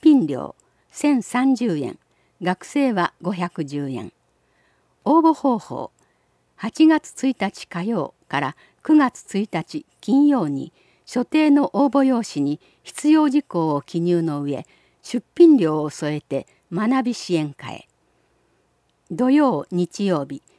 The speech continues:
祝日を除く午前八時三十分から午後五時に申し込みください。日清子どもアート展二千二十三。九月二十日水曜から二十四日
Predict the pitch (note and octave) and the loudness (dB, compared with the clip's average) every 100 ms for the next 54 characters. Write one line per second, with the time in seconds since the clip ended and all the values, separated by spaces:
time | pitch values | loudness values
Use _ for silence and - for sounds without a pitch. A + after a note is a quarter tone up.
0 | _ - - D4+ D4 - C#4 C4 A#3+ A#3 | _ -8 -2 2 2 0 0 0 0 -4
1 | - G3 F#3+ _ _ F3+ C#4+ B3 E3 D#3 | -6 -8 -10 _ _ -2 -2 0 -2 -2
2 | F3 D#4 A3 - G3+ C4+ C4 _ F3+ D3+ | -4 -4 -4 -4 -2 -2 -2 _ -6 -6
3 | D3+ D3 - _ _ E3 B3+ D#3 D3+ F3+ | -6 -8 -10 _ _ -2 0 0 0 -2
4 | - E3+ D3 E3+ D#3+ D#3 - D3+ - A#2+ | 0 -2 -2 -4 -6 -6 -6 -6 -6 -10
5 | B2 - - _ _ _ _ _ _ _ | -12 -14 -18 _ _ _ _ _ _ _
6 | _ _ _ _ _ _ _ _ _ _ | _ _ _ _ _ _ _ _ _ _
7 | _ _ _ C#4 E4+ - - F3 D#3 - | _ _ _ 6 6 4 -2 0 0 -2
8 | E3+ D4 D4 C#4+ F#3+ A3 - F3 - - | 0 4 4 4 -2 -4 -6 -8 -8 -10
9 | - F#3 F3+ - D4+ F3+ F3+ D3+ C#3 - | -8 -4 -2 2 2 4 0 -2 -8 -12
10 | - B2 - _ _ _ _ _ _ _ | -10 -10 -10 _ _ _ _ _ _ _
11 | _ _ _ - E4 E4 - A3 F3 - | _ _ _ 2 4 6 2 -4 -8 -12
12 | - D#3+ - - C#4 C#4+ B3+ - C#3+ C#3 | -6 -6 -6 -2 2 4 2 -2 -6 -6
13 | - _ _ G3+ D4 C#4 F3 D#3+ D3 _ | -10 _ _ 2 4 4 2 0 -4 _
14 | - | -8